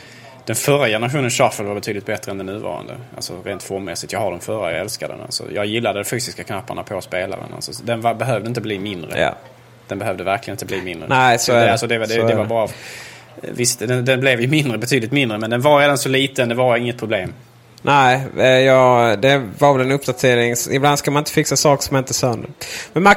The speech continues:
Speaker 2: O S tio, tio sju, det sägs som att man nu i I O S, I O S fyra är klar, så börjar man få igång den utvecklingen. Och det ska bli rätt spännande att se vad man kan göra med...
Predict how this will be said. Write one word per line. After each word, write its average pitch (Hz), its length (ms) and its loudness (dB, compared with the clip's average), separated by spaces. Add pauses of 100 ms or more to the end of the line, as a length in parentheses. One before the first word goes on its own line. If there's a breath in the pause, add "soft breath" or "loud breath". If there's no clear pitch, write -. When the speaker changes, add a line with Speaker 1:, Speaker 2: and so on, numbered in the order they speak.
Speaker 2:
O 190 80 8
S 190 100 4
tio, 170 420 8
tio 160 220 4
sju, 160 300 6
det 151 60 2
sägs 156 240 6
som 147 120 0
att 143 120 0
man 147 160 2
nu 147 60 4
i 143 140 4
I 139 260 2
O 131 120 4
S, 131 280 0
I 131 160 4
O 131 60 4
S 127 120 0
fyra 127 320 4
är 113 240 2
klar, 123 300 4
så 117 280 2
börjar 117 300 4
man 117 300 -2
få 123 160 -4
igång 117 240 0
den 113 140 -2
utvecklingen. 113 500 -2
Och 120 40 -2
det 120 40 -2
ska 139 140 -6
bli 170 100 6
rätt 190 80 4
spännande 156 280 2
att 131 80 -2
se 151 100 2
vad 123 100 2
man 120 120 0
kan 131 160 2
göra 117 240 6 (460 loud breath)
med... 123 360 2